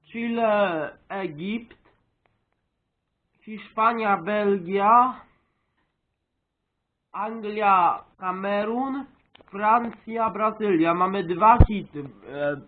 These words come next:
Hiszpania, Belgia,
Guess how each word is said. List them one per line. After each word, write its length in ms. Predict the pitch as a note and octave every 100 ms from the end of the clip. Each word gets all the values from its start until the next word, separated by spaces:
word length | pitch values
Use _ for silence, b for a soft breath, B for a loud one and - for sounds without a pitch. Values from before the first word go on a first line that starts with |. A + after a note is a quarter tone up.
| _ _ _ _ _ _ _ _ _ _ _ _ _ _ _
Hiszpania, 680 | G#3 - - A3 A3+ A3 F#3+
Belgia, 1000 | D#3+ G#3 A3 G#3+ F#3+ A3 A#3+ C4 C4